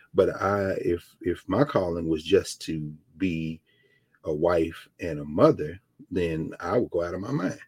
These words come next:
And of course, we know Coretta Scott King, in many ways, is the one that introduced Martin Luther King to a great deal of the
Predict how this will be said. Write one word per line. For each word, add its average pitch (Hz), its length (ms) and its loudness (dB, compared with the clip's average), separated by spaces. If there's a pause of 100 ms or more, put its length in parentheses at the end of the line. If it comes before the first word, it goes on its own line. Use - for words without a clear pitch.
(400)
And 104 80 2
of 98 60 -2
course, - 200 8
we 120 60 4
know 104 100 6
Coretta 90 220 4
Scott 87 220 0
King, 151 240 4
in 87 60 0
many 147 160 4
ways, 95 180 0
is 87 80 -8
the 98 60 -4
one 98 140 0
that - 60 -4
introduced 98 460 -2
Martin 92 240 -2
Luther 87 120 -10
King 160 300 -2
to - 100 -4
a 80 60 -4
great 113 260 0
deal 135 300 6 (560)
of 92 340 2
the 80 400 -6